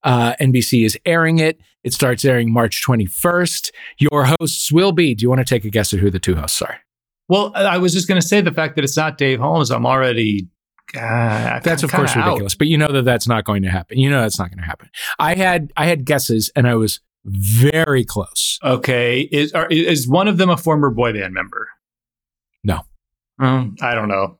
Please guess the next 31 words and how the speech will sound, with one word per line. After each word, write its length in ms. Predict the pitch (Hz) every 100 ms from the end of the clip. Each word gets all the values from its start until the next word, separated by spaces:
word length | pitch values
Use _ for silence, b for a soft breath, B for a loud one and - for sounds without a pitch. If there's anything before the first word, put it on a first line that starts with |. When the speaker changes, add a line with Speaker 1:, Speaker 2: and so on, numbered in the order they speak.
| -
Speaker 2:
You 100 | 113
just 180 | 101
tell 140 | - 98
me. 160 | 95 95 _ _ _ -
I 40 |
was 80 | 127
gonna 120 | 131
say 120 | 135 131
Nick 200 | 113 107
Lachey. 340 | - 98 98 - _
Speaker 1:
Oh, 220 | - 285 302
okay. 360 | 269 214 233 -
Yeah. 320 | 196 185 143 131 B B B B
Uh, 500 | 180 160 160 156 156 156
Speaker 2:
Or 100 | 120
Lance 240 | 110 104
Bass. 340 | - 92 95 -
Speaker 1:
nope. 340 | 175 254 - - _ _
Um, 760 | 160 147 143 139 135 131 120 95 - B B B B
uh, 360 | 151 139 139 131
Kelly 240 | 131 175 165
Clarkson 480 | - 160 151 170 143
and 160 | 131
Snoop 360 | 127 - 202 180
Dogg. 340 | 143 107 90 - - _ _ _ _ _ _ _ -
Speaker 2:
Okay. 500 | 202 294 247 262 262 -
Speaker 1:
Yeah. 180 | 185 98 _ _ -
Speaker 2:
All 120 | 269
right. 320 | 277 233 285 -
Speaker 1:
Yeah. 100 | 180
Speaker 2:
Interesting. 680 | 139 - 143 - 180 233